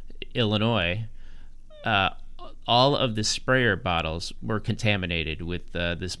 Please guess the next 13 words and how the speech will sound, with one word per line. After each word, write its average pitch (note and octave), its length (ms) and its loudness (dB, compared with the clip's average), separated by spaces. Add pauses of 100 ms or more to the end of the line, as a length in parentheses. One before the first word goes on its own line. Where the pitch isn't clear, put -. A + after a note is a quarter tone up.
(140)
this - 320 -6 (480)
bacteria G#2 600 4
that F2+ 140 0
happened F#2+ 300 2
to F2 60 -2
grow F#2 420 -2
<laughs> - 240 0
in B2 220 4
it F#2+ 120 -2
like F2+ 220 -4
that. - 260 -6
And - 160 -6
so A2 260 -2